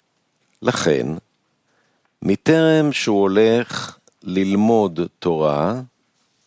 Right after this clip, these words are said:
הוא צריך להכין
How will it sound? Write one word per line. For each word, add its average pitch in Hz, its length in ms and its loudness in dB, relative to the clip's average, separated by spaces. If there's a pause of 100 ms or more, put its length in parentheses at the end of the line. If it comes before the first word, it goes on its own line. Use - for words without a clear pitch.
(840)
הוא 85 140 -8
צריך 135 880 0
להכין 123 800 0